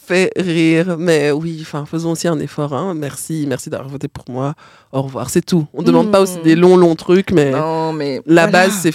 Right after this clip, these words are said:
Speaker 1: c'est possible. C'est pas si difficile que ça, quoi.
Speaker 2: <laughs>
Speaker 1: Ah non, je te jure. Franchement, tu
Speaker 2: J'adore.
Speaker 1: verras ce moment, j'étais vraiment là, genre, « Mais il est sérieux ou » <laughs> Enfin, voilà.
Speaker 2: Yep.
Speaker 1: Le récap des flammes. Et oui, euh, c'est en, comment dire,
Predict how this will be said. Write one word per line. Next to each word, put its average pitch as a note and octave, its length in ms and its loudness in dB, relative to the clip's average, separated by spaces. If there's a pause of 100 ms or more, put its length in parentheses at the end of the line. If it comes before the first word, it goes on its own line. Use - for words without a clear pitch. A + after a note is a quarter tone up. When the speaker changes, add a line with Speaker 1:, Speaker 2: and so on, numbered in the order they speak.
Speaker 1:
c'est - 180 -2
possible. D#3 460 -2 (160)
C'est - 140 -6
pas F3+ 160 4
si F#3 180 -4
difficile D3+ 420 -6
que C#3 100 -6
ça, - 180 -14
quoi. F4 180 -4
Speaker 2:
<laughs> A#3 60 -4 (1000)
Speaker 1:
Ah - 140 -10
non, F#3 260 -6 (140)
je G3+ 60 -12
te - 140 -8
jure. F#3+ 120 -4
Franchement, A#3+ 340 -4
tu G#3 80 -4
Speaker 2:
J'adore. G#3 160 -6
Speaker 1:
verras G3 240 -2
ce - 100 -10
moment, G#3+ 300 -6
j'étais F3 180 -8
vraiment F#3+ 280 -4
là, B3+ 160 -4
genre, « F#3 200 -6
Mais D3+ 440 -8
il D3 100 -8
est D3+ 100 -8
sérieux G3 540 -12
ou » D#3 220 -8 (1500)
<laughs> - 0 -
Enfin, E4 640 2 (100)
voilà. G3+ 760 2
Speaker 2:
Yep. D4 520 -2 (680)
Speaker 1:
Le E3+ 100 -4
récap E3 420 -8 (120)
des D#3 320 -2
flammes. D3+ 500 0
Et D#3 140 2
oui, E3 320 -4
euh, C#3 180 -2
c'est - 180 -8
en, C#3 340 -4
comment D3 240 -10
dire, - 280 -18